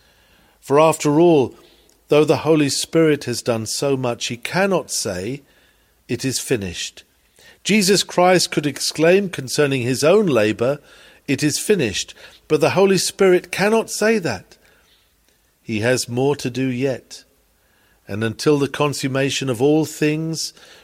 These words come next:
when the Son himself becomes subject to the Father, it shall not be said by the Holy Spirit,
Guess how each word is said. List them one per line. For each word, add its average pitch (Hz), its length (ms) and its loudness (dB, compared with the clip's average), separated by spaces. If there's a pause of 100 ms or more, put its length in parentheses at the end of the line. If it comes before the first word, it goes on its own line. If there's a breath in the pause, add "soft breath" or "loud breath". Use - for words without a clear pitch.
when 123 140 -2
the 123 80 0
Son 165 300 0
himself 143 580 0
becomes 131 400 -6
subject 151 500 -4
to 131 80 -8
the 120 100 -4
Father, 98 580 -6 (680 soft breath)
it 165 140 -2
shall 190 140 4
not 202 200 2
be 185 120 0
said 202 420 2
by 131 140 4
the 127 100 0
Holy 139 280 0
Spirit, 131 480 0